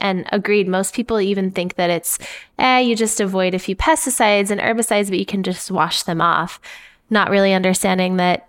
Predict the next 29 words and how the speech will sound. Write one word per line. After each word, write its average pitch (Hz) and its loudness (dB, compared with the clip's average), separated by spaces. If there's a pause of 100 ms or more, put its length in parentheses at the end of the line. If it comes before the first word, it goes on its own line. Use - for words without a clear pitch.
(120)
there's 190 2
so 208 2
many 180 -2
things 185 -2
that - -2
impact 190 -2
a 185 -6
plant 185 -2
throughout 170 2 (180)
farming 180 0
and 170 -4
harvesting, 175 -2
et 185 -6
cetera, 196 2 (440)
um, 185 -2
that 185 -4
go 175 0
into 175 -2
organic 175 -4 (320)
agriculture 185 0
versus 175 -4
conventional 196 0
agriculture 170 -2
that 175 -4
lead 190 0
to - -4
a 170 0
healthier 170 -2
plant. - -4